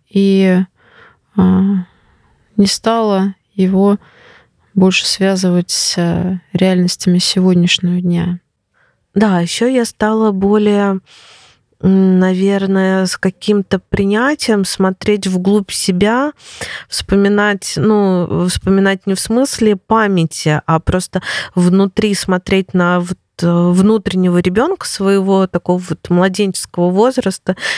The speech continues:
Speaker 2: и тоже его как-то внутри себя в эти моменты утешать, да, говорить какие-то слова, да, ну, помещать тоже в какие-то тёплые места.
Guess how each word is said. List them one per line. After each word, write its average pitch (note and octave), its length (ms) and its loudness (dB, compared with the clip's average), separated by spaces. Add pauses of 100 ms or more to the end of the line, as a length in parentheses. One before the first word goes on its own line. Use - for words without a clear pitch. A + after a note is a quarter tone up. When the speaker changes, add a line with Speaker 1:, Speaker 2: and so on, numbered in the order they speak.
(100)
Speaker 2:
и F#3 80 0
тоже G3+ 360 0
его F#3 340 0
как-то - 380 -6
внутри F#3 480 0
себя F#3+ 420 -2
в G#3+ 60 -2
эти F#3+ 200 -4
моменты F#3+ 460 0
утешать, F3+ 920 -2 (380)
да, D#3 140 -2
говорить - 460 -4
какие-то - 360 -6
слова, A#3+ 960 0
да, F3 720 -4 (400)
ну, F3 100 2
помещать F3 460 0
тоже F3 280 0
в - 100 -6
какие-то F3 720 0
тёплые F3 720 0
места. G3+ 580 -2